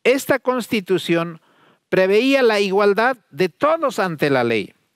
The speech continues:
El voto, eh, censal, que era algo muy importante.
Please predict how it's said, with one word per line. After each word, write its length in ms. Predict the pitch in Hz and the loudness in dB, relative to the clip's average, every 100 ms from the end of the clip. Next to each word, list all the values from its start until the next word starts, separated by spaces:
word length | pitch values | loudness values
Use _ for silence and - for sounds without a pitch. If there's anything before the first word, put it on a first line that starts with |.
| _ _ _ _ - | _ _ _ _ 0
El 160 | 180 | 0
voto, 600 | 170 262 262 254 233 - _ _ _ _ _ | 2 0 0 -2 -4 -6 _ _ _ _ _
eh, 640 | 151 143 135 131 127 123 113 | 0 0 0 0 0 -2 -4
censal, 760 | - 190 185 156 247 262 156 | -2 -2 -2 -2 0 2 0
que 180 | - 202 | 0 0
era 260 | 208 170 180 | 0 0 0
algo 260 | 254 226 | 0 -2
muy 220 | 208 240 262 | -2 -2 -2
importante. 840 | 208 175 156 - 214 147 - - | -2 -2 -2 0 -2 -2 -12 -16